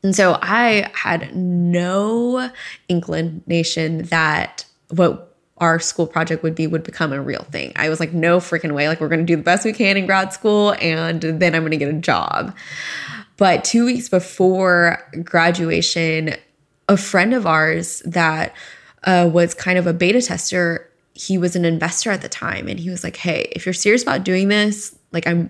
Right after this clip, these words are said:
I'm willing and ready to invest." And I was like, "Holy crap, like, people actually wanna give me money for this. Like, what do I, <laughs> what? This is crazy."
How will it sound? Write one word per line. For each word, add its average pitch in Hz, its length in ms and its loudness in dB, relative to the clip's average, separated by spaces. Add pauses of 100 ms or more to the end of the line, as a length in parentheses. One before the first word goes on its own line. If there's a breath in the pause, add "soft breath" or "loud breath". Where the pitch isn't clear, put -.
I'm 165 300 0 (180)
willing 170 680 0
and 165 140 0
ready - 260 -2
to - 120 -4
invest." - 520 -6 (200)
And 165 400 -2 (420 loud breath)
I 170 60 -2
was 170 80 0
like, 156 140 -6
"Holy 165 720 -2
crap, - 400 -8
like, - 160 -16
people - 300 -12
actually - 360 -8
wanna - 160 -16
give - 160 -20
me - 80 -20 (100)
money - 240 -12
for 226 140 -10
this. 214 400 -8
Like, 220 220 0
what 214 180 2
do 247 100 6
I, - 540 0
<laughs> - 60 -12
what? 370 380 4 (100)
This 349 180 4
is 349 120 -2
crazy." 392 540 4